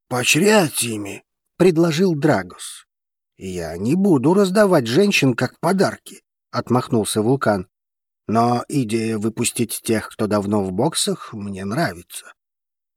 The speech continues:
Возможность освобождения должна утихомирить остальных. К тому же, если они будут охранницами, это на примере покажет честность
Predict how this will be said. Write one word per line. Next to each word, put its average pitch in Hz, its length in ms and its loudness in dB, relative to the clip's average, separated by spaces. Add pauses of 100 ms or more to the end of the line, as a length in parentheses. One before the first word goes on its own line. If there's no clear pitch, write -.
(160)
Возможность 127 680 2
освобождения 131 760 2
должна 123 460 2
утихомирить 160 800 2
остальных. - 760 -8
К - 80 -10
тому 131 260 2
же, 151 260 4 (260)
если 110 480 -4
они 110 260 2
будут 110 640 -4
охранницами, 104 1160 -4 (360)
это - 300 -6
на 190 120 2
примере 170 480 2
покажет 151 760 -2 (100)
честность 117 840 -2